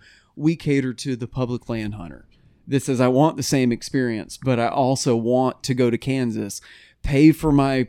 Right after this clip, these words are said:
public hunting license, pay for my tags on my own, but have somebody cook for me." And, and again, Kansas is would, would, right in the, uh, realm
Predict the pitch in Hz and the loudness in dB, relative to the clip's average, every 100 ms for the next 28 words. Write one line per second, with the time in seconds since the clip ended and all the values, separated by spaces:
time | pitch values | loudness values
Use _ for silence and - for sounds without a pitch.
0 | - 165 151 139 139 151 139 120 113 107 | -2 2 4 2 2 2 2 0 -2 -4
1 | 117 104 147 147 - 135 131 143 135 127 | -6 0 2 2 2 -4 -2 -2 -2 -2
2 | 120 117 110 139 135 110 - _ _ _ | -2 -2 0 2 2 0 -4 _ _ _
3 | _ - 196 - 180 175 151 170 175 - | _ -6 -4 -4 -4 -2 -2 -4 -8 -10
4 | 131 - _ _ _ _ _ _ _ - | -16 -16 _ _ _ _ _ _ _ 0
5 | 156 147 135 139 147 143 143 160 131 123 | 2 4 0 0 0 2 0 0 -2 -6
6 | 117 165 180 156 131 143 131 120 135 131 | -6 -2 -2 -2 -6 -6 -8 -4 -4 -4
7 | 143 143 120 131 135 117 - _ _ - | -4 -4 -4 -4 -6 -6 -14 _ _ -20
8 | - - 143 147 139 131 120 117 - 120 | -20 -12 2 2 4 0 -2 -6 -6 -4
9 | 110 107 113 123 151 165 113 98 | -4 -6 -6 0 0 0 -2 -4